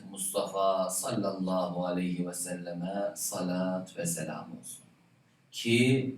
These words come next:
Rabbimiz bizleri mübarek bir Ramazan ayına daha ulaştırdı ve şu anda Ramazan ayının en bereketli kısmı olan son on gününe girmiş bulunmaktayız.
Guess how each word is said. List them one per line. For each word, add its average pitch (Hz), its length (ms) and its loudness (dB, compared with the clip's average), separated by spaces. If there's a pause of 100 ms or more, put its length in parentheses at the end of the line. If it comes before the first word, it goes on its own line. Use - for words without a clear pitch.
Rabbimiz 104 800 2
bizleri 98 680 2 (360)
mübarek 131 720 6
bir 127 220 2
Ramazan 113 760 4
ayına 98 460 -2
daha - 300 -2
ulaştırdı 90 840 -2 (320)
ve 156 100 2
şu 185 240 4
anda 135 520 8
Ramazan 131 440 2
ayının 120 680 2 (360)
en 247 360 6
bereketli 107 760 2
kısmı 107 420 0
olan 101 540 4 (200)
son 113 540 4
on 117 340 2
gününe 95 680 4 (240)
girmiş 104 680 2
bulunmaktayız. 85 960 2